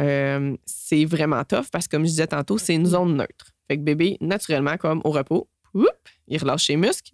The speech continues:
il va s'accoter sur le plat. Fait que c'est ça qui est vraiment dur. Fait qu'il y a comme, euh, des postures bonnes, en fait excellentes, neutres ou mauvaises. Fait que la mauvaise posture, c'est à côté sur son plat.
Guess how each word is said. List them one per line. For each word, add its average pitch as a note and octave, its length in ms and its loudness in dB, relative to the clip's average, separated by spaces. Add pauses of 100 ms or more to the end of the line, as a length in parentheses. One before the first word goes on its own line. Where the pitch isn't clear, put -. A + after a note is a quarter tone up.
(100)
il C#4 120 2
va A3 100 2
s'accoter D#3+ 340 -2
sur - 160 -2
le C3+ 80 -2
plat. - 220 -10 (600)
Fait F#3 160 -2
que - 60 -12
c'est F3 100 0
ça F3 140 0
qui D#3 160 0
est D3+ 120 -2 (180)
vraiment D#3 300 0
dur. - 160 -6 (260)
Fait G3 120 0
qu'il G3+ 120 -2
y G3+ 40 0
a - 20 0
comme, F#4 280 2
euh, C#3 140 2 (540)
des F#3 140 2
postures E4+ 760 0 (540)
bonnes, E3+ 840 2 (920)
en D3+ 80 0
fait F#3 200 -2
excellentes, A3+ 800 -2 (240)
neutres A#3 600 2 (100)
ou A#3+ 120 4
mauvaises. D3+ 600 2 (340)
Fait F#3+ 80 0
que A#3+ 60 0
la A3+ 80 2
mauvaise C4+ 520 2
posture, E3+ 640 -2
c'est - 380 -2 (400)
à G3 80 -2
côté F3+ 420 -2 (100)
sur - 280 -4
son C3 180 -2
plat. - 200 -6